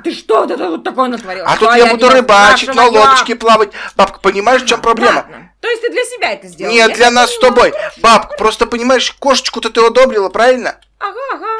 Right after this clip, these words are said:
Speaker 2: А техника безопасности?
Speaker 1: Ой, ладно, хорошо. Ну, доделывай, где лежаки ставь тогда.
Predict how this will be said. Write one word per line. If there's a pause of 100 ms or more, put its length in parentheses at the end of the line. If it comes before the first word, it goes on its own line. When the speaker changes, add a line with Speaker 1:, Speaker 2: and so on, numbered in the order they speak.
(160)
Speaker 2:
А
техника
безопасности? (340)
Speaker 1:
Ой,
ладно,
хорошо.
Ну,
доделывай,
где
лежаки
ставь
тогда.